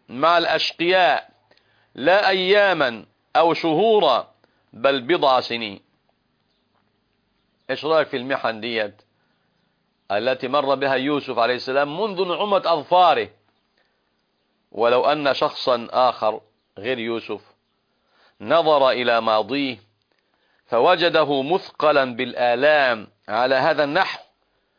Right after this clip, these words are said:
لضاق بالأرض وتنكر للسماء. إيه المحن دي كلها؟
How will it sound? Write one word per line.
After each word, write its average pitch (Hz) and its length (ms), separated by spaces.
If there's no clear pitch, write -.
لضاق 127 800
بالأرض 113 840
وتنكر 117 880
للسماء. 101 840
إيه 196 100
المحن 165 380
دي 143 100
كلها؟ 143 400